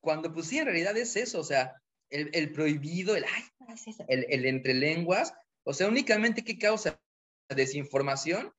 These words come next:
y justamente lo que quieren prohibir, que con, con, con la, con la clase de sexualidad, que, que ya no haya tantos embarazos a, a tan temprana edad, que se cuiden, que tengan protección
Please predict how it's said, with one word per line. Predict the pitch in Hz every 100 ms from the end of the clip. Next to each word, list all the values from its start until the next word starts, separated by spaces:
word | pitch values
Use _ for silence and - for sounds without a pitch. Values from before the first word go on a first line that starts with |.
| _
y | 156
justamente | - 240 233 254 214 208 220
lo | 175
que | 131 -
quieren | 151 151 151
prohibir, | 147 151 139 202 -
que | - 101 -
con, | 104
con, | - -
con | 110 110 110
la, | 104 104 104 -
con | 107
la | 104
clase | 127 135
de | 117
sexualidad, | - 104 107 117 143 143
que, | 107 98 - _ _
que | 127 123
ya | 147
no | 151
haya | 156
tantos | 151 143 143
embarazos | 123 110 113 123 107
a, | 104 107 101 98
a | 98
tan | 98 101 98 _
temprana | 107 - 117 110 - _ _ _ -
edad, | 104 110 139 135 131 135 - _ -
que | 135
se | 135 -
cuiden, | 151 170 165 151 151 151 160 160
que | 113
tengan | - 131 127
protección | 120 107 110 - 160 160 151 151 151